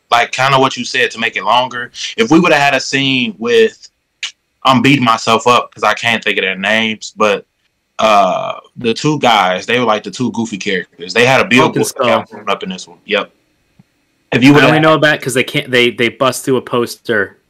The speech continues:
Speaker 2: and it has
Speaker 1: They
Speaker 2: their
Speaker 1: bust
Speaker 2: names
Speaker 1: through a
Speaker 2: on it.
Speaker 1: billboard. Yep.
Speaker 2: Yeah.
Speaker 1: They bust through a billboard with their name on it. Those two guys provided so much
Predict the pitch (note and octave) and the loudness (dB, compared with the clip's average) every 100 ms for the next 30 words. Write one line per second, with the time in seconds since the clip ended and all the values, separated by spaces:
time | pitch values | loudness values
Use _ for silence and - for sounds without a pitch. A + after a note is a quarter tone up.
0 | _ - G#2 A2 A2+ A#2 A#2 G#2+ G#2 A#2 | _ -8 -4 -2 2 2 2 0 0 0
1 | B2 A2+ G2+ F#2+ F2 - G#2+ A2+ - G#2 | 2 0 -2 -6 -6 -2 -2 -2 -6 -6
2 | G2 F#2 - - A2 A#2+ A#2+ A2+ A#2 A2+ | -6 -6 -8 -2 0 0 2 2 4 4
3 | A2+ G#2+ G#2 G#2 G#2+ G#2+ G2 F#2 F2+ C#3+ | 6 4 2 0 0 0 -2 -2 2 2
4 | D3 D3 B2+ B2+ A2+ A2 - A#2 A2+ G#2+ | 2 -2 -2 0 0 -2 -4 -2 0 0
5 | G2+ F#2+ A#2 A2+ A2+ G#2+ - - | -2 -6 -4 -4 -4 -8 -10 -16